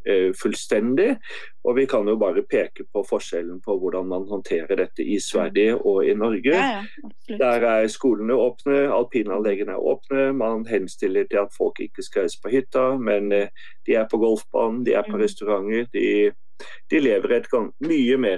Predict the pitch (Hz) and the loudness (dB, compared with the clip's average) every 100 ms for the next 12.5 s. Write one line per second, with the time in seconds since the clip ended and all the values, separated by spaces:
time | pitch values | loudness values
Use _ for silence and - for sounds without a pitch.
0 | 110 110 90 85 92 92 104 104 226 190 | 0 -2 -2 -4 -4 -2 -2 0 0 0
1 | 185 180 180 190 185 - - - - - | -2 -2 -4 -4 -6 -6 -12 -12 -12 -12
2 | - - 131 127 139 127 127 131 208 - | -2 -2 2 2 2 2 2 2 0 -2
3 | - - - - - - 208 202 214 202 | -14 -14 -12 -12 -12 -6 -4 -2 -2 -2
4 | 190 208 - - - - - - 247 254 | -4 -8 -10 -8 -8 -8 -8 0 4 6
5 | 247 269 240 208 262 240 - 262 392 - | 4 4 4 4 4 4 2 2 0 -4
6 | - - - - - 98 101 104 95 117 | -12 -12 -12 -12 -8 0 2 2 2 0
7 | 120 - - - 214 175 - 208 208 - | -2 -8 -8 -2 -2 -2 -8 -8 -10 -10
8 | - - - - - - - - 294 277 | -10 -10 -10 -10 -10 -10 -4 0 2 2
9 | - 220 - 240 262 233 208 202 226 220 | 0 -2 0 0 2 2 2 0 0 0
10 | 214 196 180 196 196 202 196 185 190 202 | -2 -2 -4 0 0 0 0 0 2 4
11 | 185 180 - 247 269 220 202 220 - 175 | 2 0 -2 2 2 2 0 0 -2 -4
12 | - 220 180 180 180 | -2 -4 0 0 0